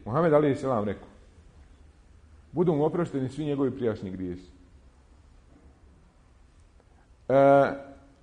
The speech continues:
o, al ko će petnaest sahata postiti? Da, nemoj zafrkavati. Doktor, e, e, sad, sad ljudi poste da bi bili, da bi skinuli onaj sal.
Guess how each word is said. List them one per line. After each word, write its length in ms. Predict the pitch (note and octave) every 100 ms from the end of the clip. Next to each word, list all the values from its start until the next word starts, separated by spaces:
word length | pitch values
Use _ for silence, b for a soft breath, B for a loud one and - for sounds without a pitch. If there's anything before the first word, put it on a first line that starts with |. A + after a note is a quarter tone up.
| - -
o, 300 | C#3+ D#3 D#3
al 320 | D3 C3+ C3+
ko 220 | E3 D#3
će 240 | - B2+ G#2+ C3+
petnaest 580 | C3 C3 C3 G#2 -
sahata 600 | A#2+ G#2+ F#2+ F2 F2 F2+ F2
postiti? 500 | F2+ F2 - - - - - _ - - - - - - -
Da, 400 | C3+ G#2 D#2+ - - - - -
nemoj 300 | C#3 G#2+ E2
zafrkavati. 540 | D#2 - - C#2+ - - - - - - - - - - - - - - - - - - _ - - - -
Doktor, 400 | C3 C#3+ - G#2+
e, 520 | - - - A2 A#2+ A#2+ -
e, 40 | -
sad, 340 | - E3+ -
sad 220 | - F3+
ljudi 240 | E3+ E3+ C#3
poste 560 | C#3 E3 E3 D#3 C3 - - - -
da 140 | C#3 C#3
bi 80 | B2+
bili, 320 | D3 D#3+ C#3 -
da 220 | - D3
bi 60 | C3+
skinuli 420 | - E3 C3 A#2
onaj 320 | C3 B2+ A#2
sal. 280 | - E3+